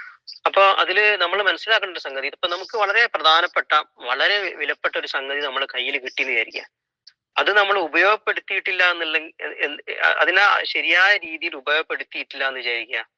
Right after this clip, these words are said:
അങ്ങനെയാണെങ്കിൽ അത്, ഏം, പിന്നെ നമുക്കത് കിട്ടാത്തത് പോലെ, ആ വലിയ വിലപ്പെട്ട സംഗതി എന്ന് നമ്മൾ വിചാരിക്കുന്ന സംഗതി കിട്ടാത്തത് പോലെ തന്നെയാണെന്ന് നമുക്കറിയാം. അത് വിലപ്പെട്ട സംഗതി നമുക്ക് കിട്ടിക്കഴിഞ്ഞാൽ അതിൽ നിന്ന് മനസ്സിലാക്കേണ്ട ഒരു സംഗതി അത് ഉപയോഗപ്പെടുത്തുക എന്നുള്ളതാണല്ലോ.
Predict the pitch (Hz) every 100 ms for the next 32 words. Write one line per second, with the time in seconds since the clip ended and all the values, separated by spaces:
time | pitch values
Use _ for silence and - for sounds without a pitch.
0 | _ _ _ _ - 139 156 196 185 175
1 | 180 185 151 160 180 - _ _ _ _
2 | - 143 139 - 143 135 135 131 - -
3 | 143 139 156 160 - - 165 165 170 151
4 | 120 131 143 135 151 139 139 - - 160
5 | 143 147 151 156 156 143 135 135 143 143
6 | 131 135 - 185 208 196 214 196 190 190
7 | 190 190 190 220 214 202 143 120 147 180
8 | - - - - - 147 - 202 185 175
9 | 185 190 180 170 165 - 190 185 175 175
10 | 175 147 156 165 170 170 147 - 170 175
11 | 175 165 160 160 190 247 156 147 147 175
12 | - 185 - 175 135 120 - -